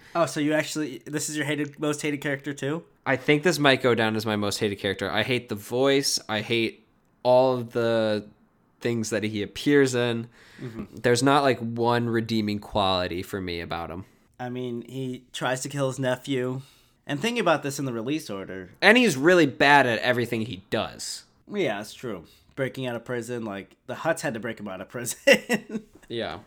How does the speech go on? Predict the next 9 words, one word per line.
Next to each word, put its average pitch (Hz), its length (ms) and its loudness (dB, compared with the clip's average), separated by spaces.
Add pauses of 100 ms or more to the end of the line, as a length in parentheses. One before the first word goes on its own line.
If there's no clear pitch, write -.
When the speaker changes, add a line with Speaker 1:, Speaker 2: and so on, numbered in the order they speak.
(100)
Speaker 2:
Before 160 380 6
we 262 100 0
get 156 320 2
into, 139 280 0
like, 107 320 -4 (260)
actual 117 460 -2
details 101 680 -2
about 92 340 0
Zero, 98 520 0